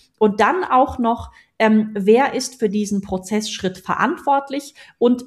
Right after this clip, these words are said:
gibt es vielleicht auch Zwischenschritte, wo ich noch einmal Informationen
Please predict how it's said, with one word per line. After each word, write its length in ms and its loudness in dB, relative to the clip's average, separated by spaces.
gibt 260 0
es 140 -4
vielleicht 380 -2
auch 160 -8
Zwischenschritte, 920 -4
wo 140 2
ich 160 -4
noch 160 -2
einmal 400 2
Informationen 1000 -2